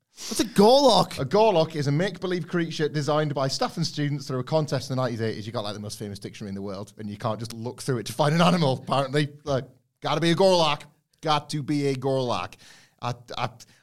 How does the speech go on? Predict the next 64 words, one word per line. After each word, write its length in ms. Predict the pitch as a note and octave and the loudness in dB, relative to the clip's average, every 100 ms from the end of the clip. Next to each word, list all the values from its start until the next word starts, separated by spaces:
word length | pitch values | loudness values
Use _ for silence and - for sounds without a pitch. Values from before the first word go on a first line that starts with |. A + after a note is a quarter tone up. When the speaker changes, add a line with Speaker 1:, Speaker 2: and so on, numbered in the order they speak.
| - | -10
Speaker 2:
I'll 80 | |
show 140 | B2 E3+ | -2 0
you 60 | |
this 120 | D#3+ D#3 | 2 0
afterwards 300 | C#3+ C#3+ B2 | -2 -6 -2
'cause 60 | |
I 40 | C3+ | -2
don't 80 | |
wanna 140 | B2+ B2+ | -2 -4
spoil 240 | - C3 | 0 -2
some 100 | B2+ | 0
of 60 | B2+ | -2
the 60 | |
others 160 | B2+ A#2 | -2 -2
I 20 | |
got 100 | B2 | -4
in 60 | A#2 | -4
front 140 | A#2+ | -4
of 20 | A2+ | -4
my 80 | |
screen. 340 | A#2 - A#2 A2+ | -6 -6 -6 -6
It's, 260 | A#2 A2 - _ | -8 -12 -16 _
I 80 | - | -10
mean, 160 | G#2+ A2 | -6 -6
it's 80 | A#2 | -4
a 40 | |
made-up 220 | C#3 D3+ D#3+ | 0 2 2
animal, 240 | F3 D#3+ | 2 2
all 140 | D3 | 4
right, 200 | C#3+ D3 | 4 2
'cause 140 | D3 B2 | 0 -6
it's 100 | C3 | 0
about 200 | E3 E3 | 2 2
<laughs> 20 | |
six 240 | - - | 0 0
different 260 | - D#3+ F3 | 0 0 2
animals. 260 | F3+ D3+ C3+ | 2 2 -2
It's 100 | C#3+ | -2
got, 180 | E3 | -2
like, 180 | D#3 C#3+ | -2 -6
weird 240 | C#3+ E3 D3 | -4 -6 -4
long 240 | D3+ D3 | -6 -4
rabbit 300 | D3 C#3+ C#3 | -2 -2 -2
ears. 300 | D3 D3 C#3+ - - - | -2 -2 -2 -8 -20 -20
It's 120 | - | -8
got 160 | E3 D3+ | -6 -4
some 140 | D#3 | -4
whiskers 440 | D3 D3 - C#3+ C3 | -2 -2 -2 -4 -4
and 80 | |
a 40 | B2+ | -2
big 240 | D3+ D3 | -2 -2
nose. 380 | C#3+ C#3 C#3 C3+ - - | -2 0 0 -4 -12 -20
It's 80 | _ | _
got 100 | D#3+ | -8
s-, 160 | - - | -8 -14
sort 320 | _ - D3+ C3 | _ -2 -2 -2
of 80 | |
sharp 320 | - C#3 C3 C3 | -4 -2 -2 -2
claws 260 | B2 A#2+ | -4 -2
and 60 | A2+ | -4
a 40 | |
big 160 | D#3 D#3 | -6 -4
old 180 | D3+ C3+ | -4 -4
W. 340 | C3+ A#2+ G#2 | -6 -6 -8